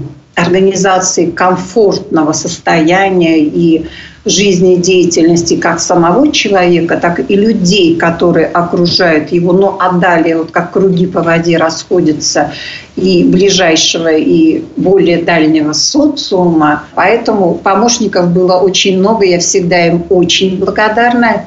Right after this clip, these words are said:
И они, э, у людей, работающих в такой творческой сфере, как я, они должны быть постоянно, и у меня они постоянно есть.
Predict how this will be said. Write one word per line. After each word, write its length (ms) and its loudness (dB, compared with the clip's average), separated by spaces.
И 320 2
они, 460 2
э, 440 0
у 80 0
людей, 340 2
работающих 720 0
в 100 -18
такой 280 -2
творческой 920 -2
сфере, 640 -2
как 340 -2
я, 300 0
они 240 2
должны 440 0
быть 240 -4
постоянно, 800 -2
и 220 0
у 60 2
меня 220 0
они 160 4
постоянно 680 -2
есть. 600 -2